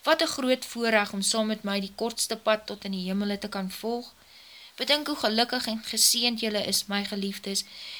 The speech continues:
en weet dat ek regtig niks anders van julle vra as om my net in die liefde te volg nie.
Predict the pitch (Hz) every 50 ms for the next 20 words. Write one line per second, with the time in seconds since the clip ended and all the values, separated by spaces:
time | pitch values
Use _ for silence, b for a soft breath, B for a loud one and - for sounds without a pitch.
0 | B B B 226 247 226 226 269 294 285 269 262 269 262 262 226 214 220 240 247
1 | - - 254 - 208 202 233 262 - - - 247 262 277 277 262 - - 233 226
2 | 214 202 202 196 - - 226 226 220 202 190 185 B B B B B B B -
3 | 233 247 254 226 208 202 202 226 247 247 240 240 233 220 220 214 190 190 190 190
4 | - - 220 220 - 196 - - 202 202 196 196 - - - 165 170